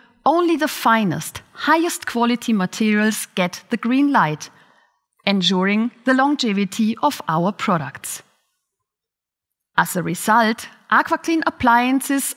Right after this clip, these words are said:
are able to withstand even the harsh conditions found in hotels, for example, where they are subjected to aggressive cleaning agents day in, day out.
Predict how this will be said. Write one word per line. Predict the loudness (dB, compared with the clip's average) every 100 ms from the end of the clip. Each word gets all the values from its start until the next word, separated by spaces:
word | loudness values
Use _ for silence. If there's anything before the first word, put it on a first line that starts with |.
| 0
are | 0 2
able | 0 0 -2
to | -2 -2
withstand | -2 -4 -2 0 2 0
even | -2 0 2
the | 0
harsh | 0 0 0 -2
conditions | -2 0 0 0 0 -2 -2
found | 0 2 2
in | -2
hotels, | -2 -2 -2 -2 -2
for | -4
example, | -4 -2 0 0 0 -4 -6 -16 -20 _ _ _ _ _ _
where | 0 2
they | 2 0
are | 0 -2
subjected | -4 -8 -4 -4 -2 -4 -6 -8 -6
to | -4
aggressive | -4 -2 2 2 2 -4 -6
cleaning | -2 2 2 2 0
agents | -2 -2 0 -2 -2 -10 -8
day | -4 -4 -2
in, | -2 0 -2 -8 _ _ -6
day | -4 -2
out. | -4 -6 -14